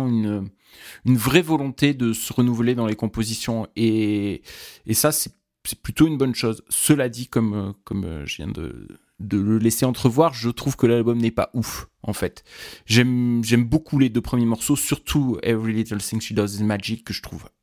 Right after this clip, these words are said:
euh, génial. Vraiment, c'est un morceau, euh, j'adore.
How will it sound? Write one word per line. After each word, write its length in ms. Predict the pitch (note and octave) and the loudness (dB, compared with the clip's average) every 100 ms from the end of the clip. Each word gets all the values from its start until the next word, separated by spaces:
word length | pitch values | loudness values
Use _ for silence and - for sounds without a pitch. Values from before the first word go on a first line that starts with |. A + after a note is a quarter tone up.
| - | -12
euh, 200 | C#2+ B1+ - - - | -10 -12 -16 -16 -2
génial. 400 | G#2 F#2+ E2+ - | 0 0 -4 -12
Vraiment, 260 | A2 G2+ G2 | -6 -4 -2
c'est 160 | - F#2+ | -4 -6
un 60 | |
morceau, 480 | F#2+ F2 - G2+ - | -6 -6 -6 -4 -6
euh, 40 | - _ _ - - - _ _ E3+ - | -12 _ _ -20 -20 -20 _ _ -20 -8
j'adore. 400 | G#2 G2+ G2 | -2 0 0